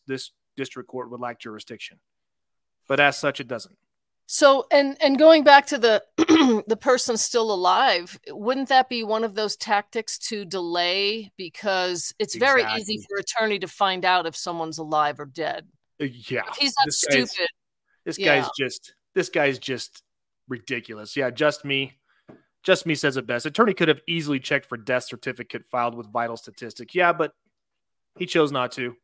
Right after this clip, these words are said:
Speaker 2: Right.
Speaker 1: So, I mean, again, this, this,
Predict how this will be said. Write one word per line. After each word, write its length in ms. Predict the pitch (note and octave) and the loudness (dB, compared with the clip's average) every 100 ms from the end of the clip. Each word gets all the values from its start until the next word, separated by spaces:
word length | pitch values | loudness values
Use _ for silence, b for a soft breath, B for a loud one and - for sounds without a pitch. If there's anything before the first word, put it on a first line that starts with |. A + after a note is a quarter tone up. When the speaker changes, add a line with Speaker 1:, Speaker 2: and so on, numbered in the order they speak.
| _ _ _ | _ _ _
Speaker 2:
Right. 200 | G#3+ E3 _ _ _ _ | -6 -6 _ _ _ _
Speaker 1:
So, 420 | - D3 B2+ B2 B B B B _ | -2 0 2 -2 B B B B _
I 40 | E3+ | 0
mean, 180 | E3 D#3 | 0 0
again, 320 | E3+ F3 D3+ C3 | 0 2 2 0
this, 200 | E3 - | -6 -4
this, 280 | F3 F3 | -4 -6